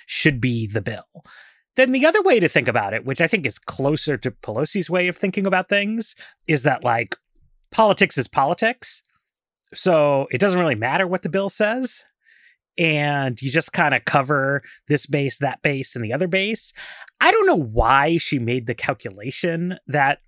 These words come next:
automatic stabilizers and a high price tag are a bad look politically for Democrats. But I think the view would be, look, taking the political hit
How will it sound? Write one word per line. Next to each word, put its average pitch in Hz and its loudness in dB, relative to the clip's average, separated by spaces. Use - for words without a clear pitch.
automatic 139 0
stabilizers 143 -4
and 135 -2
a 120 -4
high 135 0
price 127 -6
tag 160 -4
are 123 0
a 165 2
bad 123 0
look 117 -4
politically 147 -2
for 135 -2
Democrats. 208 2
But 277 4
I 196 6
think 233 2
the 151 0
view 226 4
would 208 4
be, 139 4
look, 175 2
taking 269 4
the 160 6
political 165 2
hit - 0